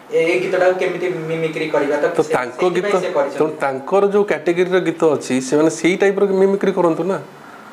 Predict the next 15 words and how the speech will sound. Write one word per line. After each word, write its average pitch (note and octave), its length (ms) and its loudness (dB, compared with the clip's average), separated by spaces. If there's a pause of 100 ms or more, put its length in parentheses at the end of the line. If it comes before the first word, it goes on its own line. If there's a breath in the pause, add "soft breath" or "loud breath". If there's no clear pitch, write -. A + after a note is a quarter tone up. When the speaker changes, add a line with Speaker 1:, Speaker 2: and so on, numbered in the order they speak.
(280 loud breath)
Speaker 2:
ଯୋଉଟାକି C#3+ 260 0
ଜଗନ୍ନାଥ C3 380 0
ସଂସ୍କୃତିକୁ F3 600 -2
ଯୋଉଟା E3 180 2
ସେଇଟା D#3+ 200 -2
କରିବା D3+ 300 0
ଠିକ୍ C3+ 280 -4
ନଥିଲା। B2 340 -6 (840 loud breath)
ପାନ C#3 200 -4
ଛାପର G3+ 360 -2
ଗୀତ, G#3 180 -4
ପାନ A3 240 -2
ଛାପର G#3 320 0
mimicry G3 380 4
କରନ୍ତୁ। C3 320 0